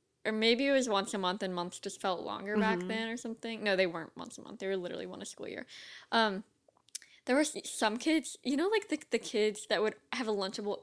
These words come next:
Speaker 1: every day?
Speaker 2: Yes, I never got that. I was like, "Oh my God, how do your parents allow that?" I was so jealous
Speaker 1: Yeah.
Speaker 2: at the time.
Speaker 1: And I honestly think they tasted really good,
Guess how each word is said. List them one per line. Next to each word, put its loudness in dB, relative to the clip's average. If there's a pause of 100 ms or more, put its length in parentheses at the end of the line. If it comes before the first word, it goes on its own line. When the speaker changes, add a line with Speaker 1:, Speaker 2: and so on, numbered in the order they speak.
Speaker 1:
every 2
day? 4
Speaker 2:
Yes, 4
I 8
never 6
got 2
that. 6
I 8
was 2
like, 4
"Oh 4
my 6
God, 4
how 0
do 4
your 4
parents 0
allow 4
that?" 2
I 4
was 2
so 4
jealous 8
Speaker 1:
Yeah. 0
Speaker 2:
at -4
the 2
time. 0
Speaker 1:
And 8
I 12
honestly 4
think -2
they 2
tasted -2
really 0
good, -2